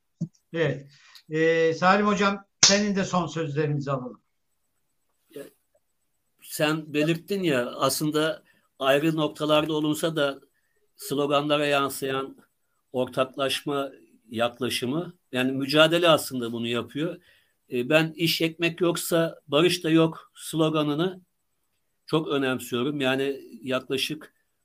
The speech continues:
Speaker 2: bu sloganın yirmi yıllık bir geçmişi var. E,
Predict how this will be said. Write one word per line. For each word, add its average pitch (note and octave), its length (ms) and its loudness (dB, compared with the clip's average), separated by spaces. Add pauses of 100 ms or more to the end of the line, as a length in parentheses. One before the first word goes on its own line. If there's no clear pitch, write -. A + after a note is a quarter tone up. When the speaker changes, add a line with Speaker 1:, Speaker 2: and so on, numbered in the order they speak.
(100)
Speaker 2:
bu B2 60 -12
sloganın C3+ 460 -4
yirmi C3+ 340 -6
yıllık C#3 320 -6
bir C3+ 60 -6
geçmişi C3+ 540 -4
var. C3 180 -2 (1040)
E, A2 340 -4